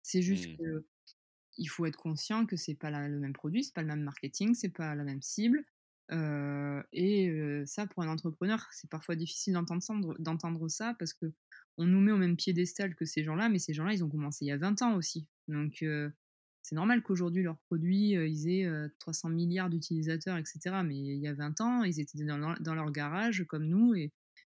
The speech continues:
Speaker 1: et ils construisaient, heu, ce qui est devenu des, heu, enfin ce, ce que sont devenus les gafa, quoi. Mais voilà,
Speaker 2: Ouais, ils
Speaker 1: c'est,
Speaker 2: ont
Speaker 1: c'est le
Speaker 2: pas
Speaker 1: f-
Speaker 2: la même histoire, heu, c'était une autre période, heu, c'est
Speaker 1: Exactement.
Speaker 2: d'autres moyens. Enfin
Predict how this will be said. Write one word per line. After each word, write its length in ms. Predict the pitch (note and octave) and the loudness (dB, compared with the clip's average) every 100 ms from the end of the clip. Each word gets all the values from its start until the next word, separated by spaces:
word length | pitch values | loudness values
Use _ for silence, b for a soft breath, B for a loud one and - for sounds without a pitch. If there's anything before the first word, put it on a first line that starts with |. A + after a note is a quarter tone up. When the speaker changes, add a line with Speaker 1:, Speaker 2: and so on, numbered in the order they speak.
| _ - | _ -2
Speaker 1:
et 80 | D#3 | -2
ils 60 | |
construisaient, 580 | D3 D3 - D#3+ F#3+ G#3 | 0 -4 -2 0 2 4
heu, 100 | F3 | 2
ce 80 | D#3 | 0
qui 120 | - | -4
est 40 | D#3 | -4
devenu 480 | D3+ D3+ D3+ F#3+ F#3 | -4 -2 0 0 0
des, 280 | D#3 C#3+ C#3 | 0 -2 -4
heu, 180 | C#3+ D3+ _ _ _ _ _ _ - - | -6 -10 _ _ _ _ _ _ -20 -16
enfin 100 | - | -12
ce, 100 | D3 - - - - | -10 -10 -10 -10 -10
ce 40 | - | -8
que 60 | |
sont 180 | D3+ D#3+ | -6 -4
devenus 280 | D3+ D#3+ F#3 | -2 0 2
les 80 | D#3 | 0
gafa, 280 | E3+ - - | -2 -4 -4
quoi. 160 | D#3 | -4
Mais 240 | D#3 D3 - - B B _ _ - | -4 -4 -8 -16 B B _ _ -2
voilà, 140 | E3+ | 0
Speaker 2:
Ouais, 80 | F#3+ | 0
ils 100 | D#3+ | -2
Speaker 1:
c'est, 40 | |
Speaker 2:
ont 20 | D#3 | -2
Speaker 1:
c'est 100 | E3 | -2
le 40 | |
Speaker 2:
pas 20 | |
Speaker 1:
f- 0 | |
Speaker 2:
la 100 | F3 | -2
même 180 | F2+ F#2 | -4 -4
histoire, 680 | F#2 F2+ - G2 G2+ G#2 F#2 | -4 -6 -4 -2 0 -2 -4
heu, 280 | E2 D#2+ D#2+ | -6 -8 -8
c'était 200 | D#2+ - | -8 -6
une 100 | F#2 | -6
autre 120 | F#2+ - | -6 2
période, 540 | G2+ G#2+ G#2+ A2 G#2 | 4 6 4 2 0
heu, 220 | F2 - F3 | -2 0 0
c'est 400 | F#3 B3 - B3+ | 2 0 2 4
Speaker 1:
Exactement. 0 | |
Speaker 2:
d'autres 260 | B3+ G#3+ | 4 2
moyens. 480 | A2 G#2+ G#2 G#2 G#2 | 4 4 4 0 -6
Enfin 200 | G2 | -8